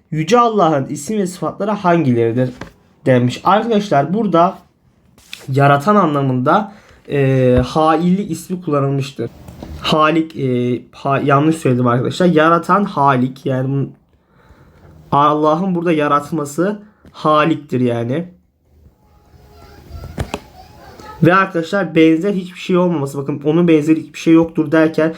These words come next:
bu da zaten bakın burada kullanmıştık. Hiçbir şeye benzememesi. Muhalefetün lil havadis.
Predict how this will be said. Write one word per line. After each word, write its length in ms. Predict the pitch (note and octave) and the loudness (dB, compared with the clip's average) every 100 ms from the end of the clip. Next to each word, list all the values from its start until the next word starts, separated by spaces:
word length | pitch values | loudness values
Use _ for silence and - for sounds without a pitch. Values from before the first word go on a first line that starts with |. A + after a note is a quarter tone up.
| - - | -12 -8
bu 60 | D#3+ | 0
da 100 | F3 | 2
zaten 360 | E3+ E3+ F3 E3 | 2 2 2 0
bakın 260 | D#3+ D#3+ | 0 0
burada 240 | D#3 D#3 D#3+ | 0 0 0
kullanmıştık. 640 | D#3 D#3 D3+ D#3+ - E3+ | 2 2 2 0 -2 -6
Hiçbir 320 | E3+ - E3+ | -6 -8 -6
şeye 280 | E3 D#3+ D3+ | 0 2 2
benzememesi. 840 | D3+ D3 D3+ E3 C#3 C3 - F3 F3+ - - | 0 0 2 4 4 0 0 -2 -2 -16 -8
Muhalefetün 680 | D3 C#3 D#3+ E3+ D#3+ D#3+ E3+ | -4 0 2 2 2 0 2
lil 160 | E3 E3+ | 2 2
havadis. 760 | D#3 C3+ C3 B2+ C3+ - - | 2 2 2 0 -4 -8 -18